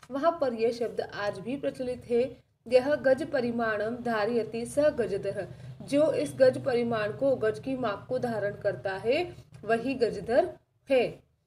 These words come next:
गज परिमाणम एवं मापन कार्ये उपयुज्यते समाजे त्रिहस्त्र परिमाणात्मकीं लोह यष्टिम हस्ते गृहीत्वा चलन्तः गजधरा। कि गज की मापने वाले, गज की माप को मापने वाले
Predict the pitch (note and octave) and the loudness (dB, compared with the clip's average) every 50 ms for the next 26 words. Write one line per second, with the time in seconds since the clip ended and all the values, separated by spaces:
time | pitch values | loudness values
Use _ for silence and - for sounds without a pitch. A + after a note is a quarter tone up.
0 | _ _ _ _ - - C#4+ D#4 F#4+ F4+ - F4 D4 C#4+ C4+ C4 B3+ A3+ A3+ A3+ | _ _ _ _ 2 6 6 6 6 6 4 4 4 2 0 0 0 -2 0 0
1 | A3 A3 A3+ A#3 B3+ C4 - - - G#3+ A3+ A3+ A#3 A#3 A#3 A#3 A#3 G#3+ G3+ G3+ | -2 -2 -4 -6 -8 -10 -12 -6 0 2 4 4 4 2 2 0 0 -2 -2 -4
2 | - B3+ D4+ D#4+ D4+ - B3 G#3+ G#3 G3+ G#3+ A3 G#3 - - A3 A3 - G#3+ A3 | -4 -4 -4 -4 -2 0 0 0 0 0 -2 -4 -4 -2 -4 -6 -6 -6 -8 -8
3 | A3+ A3 - A3 A3 - A3 A3+ A#3 A#3 A#3+ A#3 G#3 G3+ G3+ G#3 G#3 G3 G3 B3+ | -8 -4 -4 -6 -4 -2 -2 -2 -2 -2 -6 -8 -6 -4 -4 -4 -4 -4 -2 -2
4 | C#4 D4 C#4+ - - _ _ _ _ _ _ _ - D#4 E4+ F#4+ - D4 C4+ A#3+ | -2 -2 -4 -6 -16 _ _ _ _ _ _ _ -10 -6 -6 -6 -4 -4 -6 -8
5 | B3+ - - - B3+ - C4 A#3 G#3+ A3+ A3+ G#3+ A3+ G#3+ G#3 G#3+ G#3+ A3+ A#3+ - | -8 -10 -16 -20 -14 -8 -8 -8 -8 -8 -12 -12 -12 -12 -12 -10 -10 -10 -10 -10
6 | - C#4 C4 - A#3+ A#3+ B3 A#3+ A#3 A3 A#3+ A#3 C4 C4+ C#4+ C4 A#3+ A3+ - - | -12 -16 -14 -12 -12 -12 -12 -12 -12 -12 -10 -6 -6 -6 -6 -6 -8 -10 -10 -10
7 | - B3 B3 B3 A#3+ - A3+ G#3 - - - A#3+ A#3 A#3 A3+ G#3 G3 G#3+ G#3+ - | -8 -6 -6 -6 -6 -6 -6 -6 -6 -4 2 2 2 4 2 0 -4 -4 -6 -6
8 | G#3+ A3 A#3 A#3 A#3+ A#3+ - G#3+ G#3 G3+ G3+ G#3 G3 - A3+ A3+ B3+ C#4+ C#4+ - | -2 0 0 0 0 0 0 0 2 0 -2 -4 -4 -6 -6 -4 -4 -6 -6 -8
9 | _ _ _ _ _ _ - B3+ B3+ A#3+ A#3+ A3+ G3+ F3 F3 F3 - _ _ _ | _ _ _ _ _ _ 0 2 2 2 2 0 -2 -6 -6 -8 -10 _ _ _
10 | _ _ _ _ - C#4+ C4+ C#4+ C#4+ C#4 C#4 E4 F4 - D#4+ E4 E4 D#4 D4 C#4 | _ _ _ _ -16 -4 4 6 6 6 6 4 -2 -2 -2 -2 -2 -2 0 0
11 | A#3 G#3+ A3 - B3+ C4 C#4 C#4 C4 A#3 A3 G#3+ G#3+ A3 A#3 B3 A#3+ - _ _ | 2 0 0 0 0 0 2 2 2 2 2 2 2 2 0 0 -2 -8 _ _
12 | _ _ - A3+ C4+ C#4+ D4 C#4+ - - E4+ D#4+ D4+ C#4+ A#3 G#3 G#3+ - - C4 | _ _ 0 6 8 8 8 8 4 0 0 2 2 2 0 0 -2 -2 0 2
13 | C4+ C4 B3 A3+ G#3 G3+ G#3 - A#3+ A#3+ B3 A#3 G#3 G3+ G3+ G3+ G3+ G3+ F#3+ | 2 2 2 2 0 0 -2 -2 -2 -2 0 0 0 -2 -2 -2 -2 -4 -4